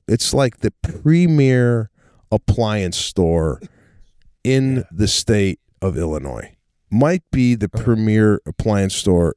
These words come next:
Speaker 1: in the country. I've never seen a place like this. They got everything in there, from T Vs
Speaker 2: Yeah.
Speaker 1: to stoves to bars to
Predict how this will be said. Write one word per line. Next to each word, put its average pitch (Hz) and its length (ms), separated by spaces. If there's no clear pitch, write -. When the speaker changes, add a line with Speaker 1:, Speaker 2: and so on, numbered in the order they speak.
Speaker 1:
in 113 140
the - 80
country. - 640
I've 120 140
never 139 220
seen 107 240
a 82 40
place 71 320
like - 180
this. - 380
They 143 140
got 147 200
everything 101 500
in 60 160
there, 50 280
from 98 520
T 90 260
Vs 101 760
Speaker 2:
Yeah. - 40
Speaker 1:
to - 80
stoves 104 960
to 87 120
bars 92 1000
to 78 280